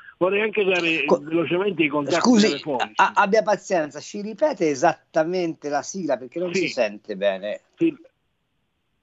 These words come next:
Speaker 1: aslim
Speaker 2: Com'è il si-
Speaker 1: Italy, Associazione Liberi Imprenditori Italiani, quindi l'ac-, l'acronimo è as,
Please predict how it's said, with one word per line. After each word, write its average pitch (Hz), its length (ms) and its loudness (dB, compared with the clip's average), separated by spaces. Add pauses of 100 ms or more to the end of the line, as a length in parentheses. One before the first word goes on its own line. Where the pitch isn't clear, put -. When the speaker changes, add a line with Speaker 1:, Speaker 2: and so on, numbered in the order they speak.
(1160)
Speaker 1:
aslim 180 340 -4
Speaker 2:
Com'è 190 280 8
il 180 120 0
si- 196 140 -2
Speaker 1:
Italy, 143 220 4
Associazione 147 720 0
Liberi 160 600 2
Imprenditori 151 840 2
Italiani, 131 540 0
quindi 127 260 0
l'ac-, 135 360 2
l'acronimo 147 720 2
è 143 120 4
as, 127 640 -2